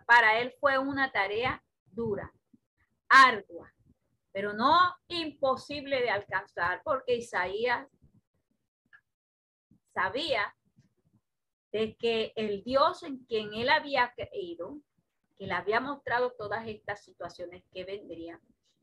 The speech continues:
este Dios era grande. Entonces, Isaías argumenta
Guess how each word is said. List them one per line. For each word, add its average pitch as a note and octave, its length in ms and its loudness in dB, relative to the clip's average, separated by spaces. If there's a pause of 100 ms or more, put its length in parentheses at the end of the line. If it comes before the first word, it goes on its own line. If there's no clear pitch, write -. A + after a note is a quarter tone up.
(420)
este B3 360 0
Dios A3+ 240 -2
era G#3 340 0
grande. F3 520 -8 (1080)
Entonces, B3 640 -2 (1700)
Isaías C#4+ 600 4
argumenta D4 1000 0